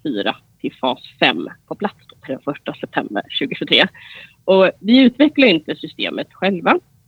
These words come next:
utan vi köper in en produkt. Och den är då baserad på de tekniska specifikationer och lagkrav som finns. Det gör ju, som Åsa sa, att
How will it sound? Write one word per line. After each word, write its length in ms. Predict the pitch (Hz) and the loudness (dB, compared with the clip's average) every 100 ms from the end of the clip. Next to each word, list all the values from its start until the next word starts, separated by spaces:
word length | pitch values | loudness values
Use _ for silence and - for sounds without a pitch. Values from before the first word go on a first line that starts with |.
| _ - | _ -16
utan 240 | 190 180 | -10 -4
vi 60 | 170 | -4
köper 300 | - 156 131 | -4 -8 -4
in 160 | 135 | -2
en 80 | 143 | -2
produkt. 460 | 151 165 208 - - - _ _ _ - - - _ - 175 | -4 0 0 0 -12 -20 _ _ _ -20 -20 -20 _ -8 -6
Och 100 | - | -2
den 220 | 190 202 220 | 2 2 2
är 40 | |
då 80 | 165 | -2
baserad 580 | 160 - 220 214 180 - | -6 -4 -2 0 0 -4
på 180 | 147 | -6
de 200 | 143 139 | -6 -8
tekniska 680 | - - 165 _ 165 160 165 | -10 -12 -12 _ -8 -4 -6
specifikationer 800 | - - 160 156 170 160 151 151 | -6 -10 -8 -4 -4 -4 -6 -4
och 100 | 165 | -2
lagkrav 540 | 196 165 156 247 254 220 | 0 -2 -2 2 2 2
som 220 | - 220 | 0 0
finns. 380 | - 196 208 - | 0 -2 -2 -2
Det 120 | 190 | -4
gör 360 | 208 220 233 | 0 2 2
ju, 100 | 220 | 2
som 180 | 196 180 | 0 -2
Åsa 220 | 185 180 | -2 -6
sa, 160 | 190 226 | -6 -4
att 120 | 180 | -4